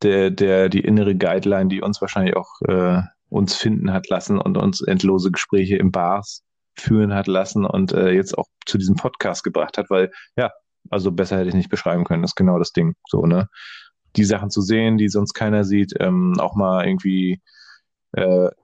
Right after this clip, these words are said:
ja, einfach darauf hinzuweisen, so, ne? Also ich bedanke mich auch bei meiner Putzfrau, so, ne? Natürlich haben wir jemanden mittlerweile, der putzt bei uns in unseren, äh, ähm, Räumen in der Musikschule, weil es einfach wichtig ist. Montags sind zum Beispiel die Mutter-Kind-Kurse und Eltern-Kind-Kurse und so.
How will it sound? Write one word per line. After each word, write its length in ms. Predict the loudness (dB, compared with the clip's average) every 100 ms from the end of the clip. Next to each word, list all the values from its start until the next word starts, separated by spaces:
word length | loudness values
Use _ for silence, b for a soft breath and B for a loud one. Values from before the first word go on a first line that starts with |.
| -2
ja, 240 | 0 0
einfach 280 | -2 -4 -6
darauf 200 | -8 -8
hinzuweisen, 520 | -4 -4 -2 0 0 0
so, 120 | 0
ne? 120 | 2
Also 240 | 2 0 0
ich 300 | -6 -8 -2
bedanke 260 | -2 0
mich 100 | -2
auch 60 | -2
bei 100 | -2
meiner 220 | 0 -2
Putzfrau, 720 | -2 -6 -6 -14 -8 -8 -8 -16 _
so, 260 | -10 -4 0
ne? 200 | 2 2
Natürlich 440 | 0 0 -2 0
haben 140 | 0 2
wir 80 |
jemanden 540 | 2 2 2 2 2 2
mittlerweile, 560 | 0 2 2 4 4
der 100 | 2
putzt 340 | 0 -4 -6 -4
bei 80 | -2
uns 160 | 0
in 140 | 2 2
unseren, 440 | 2 2 2 2
äh, 540 | 0 0 0 0 0 -4 _ -10 -4
ähm, 460 | 0 2 2 0
Räumen 400 | 0 0 2 0
in 100 | 2
der 80 | 2
Musikschule, 640 | 2 -2 -4 0 2 2
weil 100 | 0
es 80 | 0
einfach 220 | -2 -2
wichtig 320 | -2 -2 -2 0
ist. 320 | 0 -2 -14 _ _ _
Montags 300 | -2 0 -2 -2
sind 120 | -4
zum 100 | -2
Beispiel 200 | -4 -2
die 80 | 0
Mutter-Kind-Kurse 840 | 0 0 -4 -8 -2 2 4 2
und 140 | -2
Eltern-Kind-Kurse 640 | -2 -2 -4 -10 0 2 2
und 80 | 2
so. 200 | 2